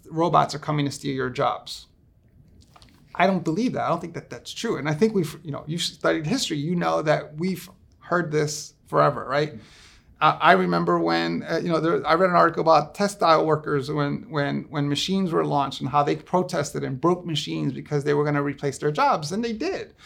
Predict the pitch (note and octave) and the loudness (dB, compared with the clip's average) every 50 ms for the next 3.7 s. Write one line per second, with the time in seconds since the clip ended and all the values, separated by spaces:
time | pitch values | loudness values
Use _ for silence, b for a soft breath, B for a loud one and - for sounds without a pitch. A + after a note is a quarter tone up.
0 | B B B B B - - - F3 E3+ E3+ D#3+ D#3+ - - - F#3+ F#3 F3+ F3+ | B B B B B -10 0 6 6 8 8 6 4 2 0 4 6 6 8 6
1 | F3 E3 E3+ E3 D#3+ E3 D#3+ D#3+ D#3+ D#3+ - - - - D#3+ E3 D#3+ D#3 D3+ D3 | 6 4 4 2 2 2 0 0 -2 -6 -8 -6 0 4 4 6 6 6 4 4
2 | E3 E3+ E3+ E3 E3 E3+ D#3 - E3+ D#3 D3+ D#3 D#3+ - - D#3+ D#3 D#3 D#3 D3+ | 4 4 4 4 2 0 -2 -2 0 0 2 2 2 0 0 -2 -2 -2 -4 -6
3 | - - - D#3+ D#3+ D#3+ D#3 D#3 D3+ D#3 D#3 D#3 D3+ D3+ | -8 -10 -6 -4 -2 -2 0 0 0 0 -2 -2 -4 -6